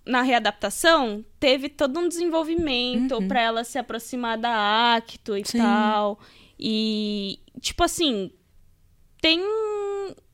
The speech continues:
Speaker 1: um sentido em tudo
Speaker 2: Uhum.
Speaker 1: aquilo, né? Ela, ela quer,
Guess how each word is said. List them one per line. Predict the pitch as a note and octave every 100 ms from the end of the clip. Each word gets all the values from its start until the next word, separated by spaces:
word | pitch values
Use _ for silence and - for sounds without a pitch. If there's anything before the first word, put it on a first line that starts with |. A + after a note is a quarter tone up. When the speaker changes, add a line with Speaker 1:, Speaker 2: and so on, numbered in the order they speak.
| _ _ _ D#4+
Speaker 1:
um |
sentido | F4 G#4 A4 - E4 B3
em | C4 B3+
tudo | A#3+ C4+
Speaker 2:
Uhum. |
Speaker 1:
aquilo, | D#4+ B3 A#3
né? | A#3
Ela, | B3+ C4+ B3 - - -
ela | A#3+ B3+
quer, | - - D#4+ D4+